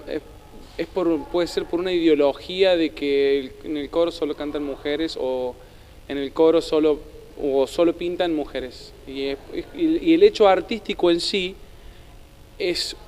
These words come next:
unisex, es, eh, tanto para hombres como para mujeres. Eh, hay muy buenos artistas que son masculinos y muy buenos artistas que son femeninos. Y en coros también, o sea, una masa coral se forma tanto con hombres con tanto,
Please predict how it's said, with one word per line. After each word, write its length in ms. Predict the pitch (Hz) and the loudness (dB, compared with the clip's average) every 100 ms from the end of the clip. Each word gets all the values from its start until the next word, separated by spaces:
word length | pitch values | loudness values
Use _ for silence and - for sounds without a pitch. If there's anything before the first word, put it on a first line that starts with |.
| - | -8
unisex, 640 | 185 180 - 220 165 - - | -4 -4 4 4 4 -4 -6
es, 320 | 139 135 - - - | -6 -6 -18 -18 -12
eh, 180 | - - - - | -12 -12 -16 0
tanto 280 | 165 165 151 | 2 2 0
para 160 | 151 | 2
hombres 280 | 170 226 226 | 2 2 -2
como 180 | 170 143 | -4 -4
para 200 | 135 127 | -6 -8
mujeres. 680 | 127 131 - 160 123 - - - - - - - | -8 -2 4 4 4 -6 -18 -20 -20 -20 -20 -6
Eh, 600 | 143 139 131 123 123 120 127 - - - - - - - | -2 0 0 -4 -8 -12 -14 -20 -20 -20 -20 -20 -20 -4
hay 140 | 170 | -2
muy 220 | 175 190 | 4 4
buenos 260 | 185 185 165 | 4 0 -2
artistas 380 | 151 175 170 151 | -4 -6 -10 -10
que 80 | |
son 300 | 139 156 151 147 | -8 -6 -4 -4
masculinos 680 | 139 143 156 170 202 - - - - - - | -2 0 0 0 -4 -10 -20 -20 -20 -20 -16
y 120 | - | -12
muy 220 | 127 127 135 | -10 -8 -8
buenos 180 | 139 | -8
artistas 280 | 127 - 156 | -12 -10 -10
que 40 | 131 | -10
son 180 | 135 127 | -14 -16
femeninos. 440 | - 127 123 127 127 | -14 -12 -10 -10 -6
Y 100 | 139 | -6
en 80 | 143 | -4
coros 300 | 185 196 - | -2 -2 -2
también, 440 | 147 160 196 139 - | -4 0 -2 -2 -8
o 20 | |
sea, 240 | - 131 - - - - - | -14 -14 -14 -20 -20 -18 -4
una 160 | 175 | -2
masa 320 | 175 185 190 170 | 0 0 -2 -2
coral 300 | 175 185 208 | 2 2 2
se 140 | 190 | -4
forma 340 | - 170 156 139 - | -2 -2 -2 -8 -8
tanto 260 | 185 190 185 | -6 -4 -4
con 100 | 202 | 0
hombres 360 | 208 208 214 | 0 -2 -8
con 180 | - 143 | -10 -10
tanto, 300 | 139 151 143 | -8 -10 -10